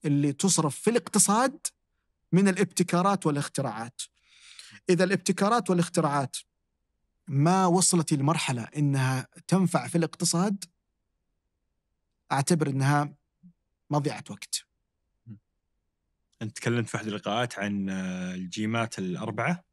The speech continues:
Speaker 1: الميمات الأربعة.
Speaker 2: لا، عندنا، عندك جيمات، أنت ما شاء الله حروفك واجد. فقلت: "جدة،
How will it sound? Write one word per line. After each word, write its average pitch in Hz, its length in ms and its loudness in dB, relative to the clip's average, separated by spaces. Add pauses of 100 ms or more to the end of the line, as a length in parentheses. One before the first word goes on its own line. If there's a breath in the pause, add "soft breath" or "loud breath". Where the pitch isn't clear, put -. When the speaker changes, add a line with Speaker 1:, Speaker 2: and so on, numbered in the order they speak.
(340)
Speaker 1:
الميمات 147 520 2
الأربعة. 117 460 -4
Speaker 2:
لا، 104 60 -6
عندنا، 110 440 -2
عندك 113 300 -6
جيمات، 123 400 0
أنت 104 120 -10
ما 107 60 -12
شاء 123 140 -4
الله 113 80 0
حروفك 113 340 -8
واجد. 110 300 -2 (300 soft breath)
فقلت: 123 560 0
"جدة، 143 420 0